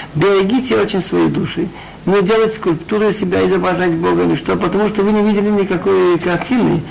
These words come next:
в день, когда Бог говорил с вами в хлебе из середины огня. «Пен ташхитун васитем лахем песел тмунат кол сомел, тавнит захар, он накива». Как бы вы не испортили, стали делать скульптуры, изображение чего-либо,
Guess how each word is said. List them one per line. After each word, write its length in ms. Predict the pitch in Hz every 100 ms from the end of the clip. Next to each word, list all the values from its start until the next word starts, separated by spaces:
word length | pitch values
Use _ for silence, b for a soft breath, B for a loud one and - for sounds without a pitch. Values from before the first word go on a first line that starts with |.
| B -
в 200 | 151 156
день, 200 | 220 233
когда 260 | 190 175
Бог 240 | 170 196 202
говорил 340 | 202 196 196
с 120 | 156
вами 200 | 196 196
в 100 | 175 180
хлебе 400 | 196 202 190 175
из 200 | 160 -
середины 440 | 190 170 190 185
огня. 400 | 165 147 - - - B B B B -
«Пен 260 | 240 262 262
ташхитун 800 | 226 208 - 180 170 202 196 196
васитем 600 | 214 - 220 214 220 190
лахем 380 | 196 196 202 185
песел 400 | 170 175 - 147
тмунат 540 | 143 - 143 185 185
кол 200 | - 180
сомел, 560 | - 196 196 196 - 190 B B -
тавнит 400 | 131 139 175 196
захар, 460 | 190 185 - 220 202
он 240 | 135 117
накива». 520 | - - - 151 170 175 B B -
Как 160 | 214 226
бы 100 | 226
вы 100 | 226
не 140 | 220
испортили, 560 | 185 - 160 156 180 185
стали 320 | - 208 208
делать 300 | 190 208 202
скульптуры, 560 | - 180 - 175 175 190
изображение 580 | 190 180 170 180 196
чего-либо, 580 | 180 190 190 185 190 208